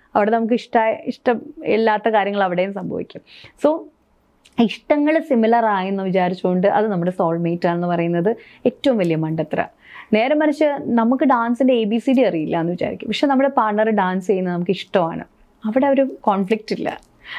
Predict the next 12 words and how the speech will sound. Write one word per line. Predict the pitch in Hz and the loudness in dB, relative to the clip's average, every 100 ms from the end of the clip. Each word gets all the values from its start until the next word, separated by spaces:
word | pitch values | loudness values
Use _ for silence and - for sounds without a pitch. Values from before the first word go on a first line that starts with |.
| - | -2
അല്ലെങ്കിൽ | 175 220 254 262 | 2 2 2 0
ഇപ്പൊ | 233 | 0
നമ്മൾക്ക് | 247 226 247 254 277 | 0 0 0 0 0
കിച്ചണിൽ | 269 277 277 | 0 0 0
കയറി | 277 277 | 2 0
കുക്ക് | 277 - | 0 0
ചെയ്യാൻ | 277 269 | 0 0
ഒന്നും | 240 269 277 | 0 2 2
അറിയില്ല, | 190 170 | 2 0
പക്ഷെ | - 220 277 | -2 -2 0
നമ്മളെ | 269 | 2
പാർട്ണർ | 269 240 226 233 247 | 2 0 0 0 0